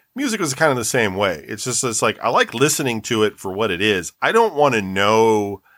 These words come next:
like, when you and Tom will sit in a room and, and, and with your guitars and everything, and Tom's like, "Hey man, were you playing a four two four or was that a four four four? 'Cause that sounded like a four two four."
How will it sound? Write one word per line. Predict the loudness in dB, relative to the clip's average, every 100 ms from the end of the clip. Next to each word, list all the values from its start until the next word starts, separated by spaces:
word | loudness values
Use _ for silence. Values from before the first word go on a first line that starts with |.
| _ _
like, | -4 -4 -4
when | -8 -6
you | -2 0 0
and | -2
Tom | 0 2 2 0 -4
will | -6
sit | -2 0 -2
in | -4 -8
a |
room | 0 2 4 2 -2 -12 -20 _ _
and, | -6 -4 -2 -2 -2
and, |
and | -4 -4 -6
with | -8
your | -10
guitars | -8 0 2 2
and | 0
everything, | -4 -4 -4 -4
and | -4
Tom's | -4 -4
like, | -8 -12 -20 -12
"Hey | -2 0
man, | 2 2
were | 2
you | -2
playing | 0 0 0
a | -2
four | -4 -4 -2 0
two | -2 -2 0
four | -2 -4 -2 0 0 0
or |
was | -2 -2
that | -4 -4
a |
four | -4 -2 0 2
four | 2 2 0
four? | -2 -6 -8
'Cause | -6
that | -4 0
sounded | 2 2 2
like | 0
a |
four | -6 -4 -4
two | -2 -4 -4
four." | -6 -8 -10 -12